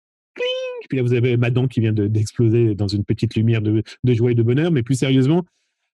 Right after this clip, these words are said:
putain, vous faites de la veille, vous surveillez, vous avez des gens compétents. Faites gaffe, ne pensez pas que ça n'arrive qu'aux autres. Parce que quand je vois, là, il y a une sublissime association, hein, qui s'appelle les Clowns de l'Espoir. Génial, hein, c'est des gens qui sont adorables, qui s'occupent des enfants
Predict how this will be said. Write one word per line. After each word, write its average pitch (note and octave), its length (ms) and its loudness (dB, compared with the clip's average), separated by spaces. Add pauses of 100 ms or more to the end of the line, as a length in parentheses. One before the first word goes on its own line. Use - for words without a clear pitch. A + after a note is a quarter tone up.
putain, A#2+ 220 -4
vous A#2+ 100 0
faites G#2 140 -4
de G#2+ 100 -2
la A#2+ 120 0
veille, D#3+ 360 2 (160)
vous G#2+ 140 -2
surveillez, A#2+ 520 0
vous C#3 180 2
avez A#2 140 2
des A#2 120 2
gens A#2+ 160 0
compétents. F#3+ 600 0 (680)
Faites B2 160 -2
gaffe, F3+ 320 0
ne C3+ 120 4
pensez C3+ 280 -2
pas G#3 140 -2
que - 80 -14
ça C#3+ 100 -2
n'arrive C#3 300 0
qu'aux G3+ 200 0
autres. A3 280 0
Parce - 180 -6
que - 100 -4
quand C#3+ 220 -2
je B2+ 100 2
vois, C#3 220 2
là, A#2 140 0
il A#2 60 2
y A#2+ 40 4
a - 20 0
une C3 80 0
sublissime E3+ 520 2
association, D3 680 0
hein, A2 120 0
qui A#2 100 -8
s'appelle A#2 280 -2
les A2+ 100 0
Clowns F#3 200 0
de E3 60 4
l'Espoir. C3+ 580 0 (400)
Génial, D#3+ 460 2
hein, C3 120 0
c'est B2 200 -2
des A#2+ 160 4
gens C#3+ 200 2
qui A#2+ 120 -4
sont A#2 200 -10
adorables, D3+ 500 0
qui - 100 -10
s'occupent C#3+ 320 0
des C#3+ 160 4
enfants F#3+ 400 -2